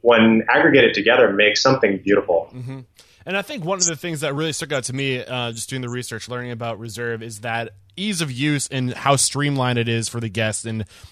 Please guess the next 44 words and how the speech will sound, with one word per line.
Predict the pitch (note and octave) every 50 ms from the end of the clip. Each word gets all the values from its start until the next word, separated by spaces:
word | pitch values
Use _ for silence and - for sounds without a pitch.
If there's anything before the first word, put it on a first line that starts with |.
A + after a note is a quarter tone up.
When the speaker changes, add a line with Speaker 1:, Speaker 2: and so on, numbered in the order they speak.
| _ -
Speaker 2:
that | F3+ F3 D3+ -
service | - - G#3 B3+ A3+ F3+ C#3+ -
you're | D#3 D3
providing | - C#3 B2+ A#2 D#3 F3+ G#3 F3+ D3+ C3
the | B2+
guest | B2 G#2+ B2 A#2 A#2 A2+ - - - - - - - _ -
by | - D#3+ E3 D#3+
allowing | D#3 D3 C#3+ D3 D#3+ E3 E3 D#3
them | D3 C#3 C3+ B2+
to | - B2+
just | B2+ C3 - -
leave | A#2+ A#2+ C#3 D3 C3 B2
after | A#2+ A2 - B2 A#2+
they're | A2 G#2+ G2+
done | G2+ A#2+ B2 A2+
and | G#2 G#2
not | A#2 A#2
having | A#2+ B2+ A#2+ C3 B2+
to | A#2+
worry | A2+ A2 B2 B2+ A#2+ A#2+
about | A2+ A#2+ A#2 G#2+ -
that, | A2+ G#2+ G#2 - - - - -
that | A#2 A#2 A2 F#2+ - _ _ _ _ -
process | - - C3 B2 A#2 - B2 -
of | A#2 G#2+
paying | - C3 C3 C3 C3 C3 B2+ A2+ _ - - - _ -
the | - A2+
bill | G#2 - C3 C3 C3 B2 A#2
and | A2+ A#2 G2+ G2+
just | A2+ B2 - -
having | C3 C#3 C3+ C#3+ C#3+ C3
it | B2+ - - -
automated | A#2+ C#3+ D#3+ D3+ C3+ B2 A#2 A#2 A2+ A#2 A2 - - -
on | A#2 A#2+ A#2+ A#2
their | B2+ D3 F#3+ E3+
end. | C3+ C3 A#2+ A#2 A#2+ A2 - - - _
And | - C3+
the | F3
other | G#3+ C4 C4+
thing | - - F#3+ F#3+
is, | E3+ D#3 D3+ C#3 - -
it, | D3 D#3+ D3+ C#3 - _ _ _ _ _ _ _ _ _ _ _ _ -
I | E3
mean, | F#3 F#3+ E3+ D#3+ D3 - D3+